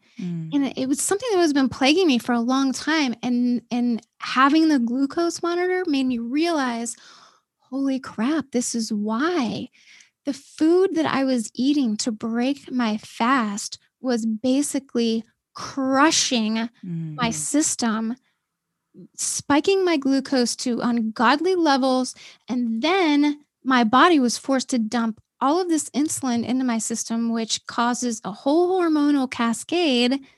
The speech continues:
Speaker 2: Hello, this is what happens to my energy. And I ha-,
Speaker 1: Wow.
Speaker 2: and I have a suspicion that this is what happens to a lot of women. And we are just now realizing it because we never had technology before,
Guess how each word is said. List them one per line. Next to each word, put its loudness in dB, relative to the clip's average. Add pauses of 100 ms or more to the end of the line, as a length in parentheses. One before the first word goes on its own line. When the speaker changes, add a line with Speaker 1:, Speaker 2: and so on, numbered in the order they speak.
(520)
Speaker 2:
Hello, 4 (960)
this 0
is 4
what 0
happens -2
to -6
my 0
energy. -6 (300)
And 0
I 2
ha-, -4
Speaker 1:
Wow. -18
Speaker 2:
and 0
I 0
have -2
a -2
suspicion -2 (300)
that -14
this -2
is 0
what 0
happens -2
to -6
a -4
lot -6
of -6
women. 0 (320)
And 0
we 0
are -2
just -6
now -2
realizing -2
it -4
because -2
we 2
never 0
had -2
technology -2
before, -6